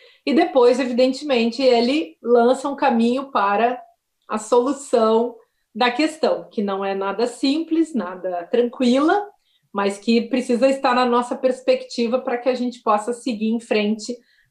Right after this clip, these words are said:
considerando que temos um país para reconstruir, é, a partir, é, dessa catástrofe sociopolítica, psicopolitica,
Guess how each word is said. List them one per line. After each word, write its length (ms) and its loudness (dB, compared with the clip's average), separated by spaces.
considerando 540 2
que 100 -8
temos 400 0
um 140 0
país 520 0
para 260 2
reconstruir, 1040 -2
é, 600 2
a 80 0
partir, 800 -2
é, 240 0
dessa 320 0
catástrofe 920 -2
sociopolítica, 1120 -2
psicopolitica, 1200 -4